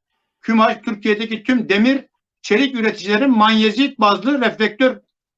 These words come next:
harç ihtiyacını karşılayan bir, e, yer. Yabancılar da Kümaş'ın uzun zamandır peşindeydi.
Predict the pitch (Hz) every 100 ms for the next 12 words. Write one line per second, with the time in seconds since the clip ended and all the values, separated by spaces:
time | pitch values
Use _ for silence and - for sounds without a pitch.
0 | _ 202 254 - 202 185 - 190 202 240
1 | 196 180 - 185 226 220 175 135 _ _
2 | _ - 127 113 127 120 - _ _ _
3 | _ _ _ _ _ _ - 170 208 220
4 | 214 240 285 214 214 262 _ _ _ _
5 | _ _ _ 240 240 208 240 262 269 _
6 | - 190 240 226 202 185 165 135 135 190
7 | 190 233 226 220 269 285